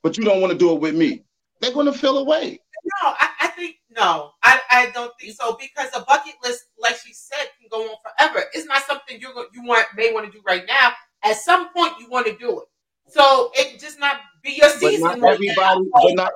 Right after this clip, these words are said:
Speaker 1: everybody, but not everybody is m-,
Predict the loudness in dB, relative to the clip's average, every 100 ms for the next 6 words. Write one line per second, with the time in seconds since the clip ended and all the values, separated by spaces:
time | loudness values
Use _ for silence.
0 | -4 -4 0 0 0 0 0 0 -2 -2
1 | -2 -2 0 0 0 0 2 2 2 -2
2 | _ _ -4 2 2 2